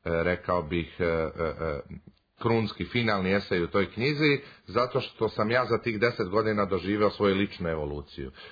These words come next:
koje se naravno ne sramim, koje sam izložio pošteno, nadam se, intelektualno, e, pošteno, gde sam se odricao možda nekih mišljenja koje sam imao,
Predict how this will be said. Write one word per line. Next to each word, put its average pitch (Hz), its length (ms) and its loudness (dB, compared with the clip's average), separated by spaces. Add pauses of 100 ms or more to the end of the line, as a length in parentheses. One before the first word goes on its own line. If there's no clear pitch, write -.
koje 127 160 4
se 120 120 2
naravno 110 400 2
ne 90 120 2
sramim, 104 500 2
koje 95 120 2
sam 92 180 0
izložio 90 480 2 (200)
pošteno, 104 480 2
nadam 104 320 2
se, 101 160 0
intelektualno, 76 840 -2 (580)
e, 87 40 0 (480)
pošteno, 123 580 2
gde 107 160 4
sam 104 180 -2
se 101 140 2
odricao 139 480 2
možda 95 280 0
nekih 95 340 0
mišljenja 90 460 0
koje 82 200 -2
sam 85 240 -2
imao, 110 440 2